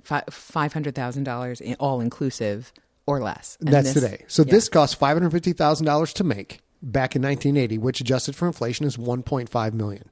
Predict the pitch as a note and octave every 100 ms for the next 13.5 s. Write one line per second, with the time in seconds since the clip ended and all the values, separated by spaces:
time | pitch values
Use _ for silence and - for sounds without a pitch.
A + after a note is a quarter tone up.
0 | - F3 D3 C#3+ - - E3 - C#3+ F3
1 | D3+ C#3+ - - _ D3+ D#3+ - C#3+ D3
2 | C3 B2 B2+ A#2 A2 C#3+ D#3+ C#3 - D3+
3 | D#3 D#3+ D#3+ D3 D3 B2+ A2 - - G#3
4 | A3 A3 D#3+ C#3+ D3+ C#3 B2+ - A#2+ -
5 | - - C3 C#3+ D3 C#3+ A2+ F#2+ - -
6 | F3 F3+ C#3 C3 C#3 B2+ B2 A#2 G#2 G2+
7 | A#2 F#2 - - - - _ C#3 A#2+ C#3+
8 | G3 G3 F#3+ E3 D3+ E3 - A#2 F#2 G#2
9 | F#2+ - C3 A#2+ - E3+ F#3+ G3 F#3+ E3+
10 | D3 C3 C3 B2 D3 D3 C#3+ C#3 D3 D3
11 | D3+ C#3 C3 A#2+ A2+ C#3 - C#3 D#3 D#3
12 | C3+ D3 E3+ - F#3+ - F3+ G3+ C4 A#3
13 | B3 A3 G3 F#3+ -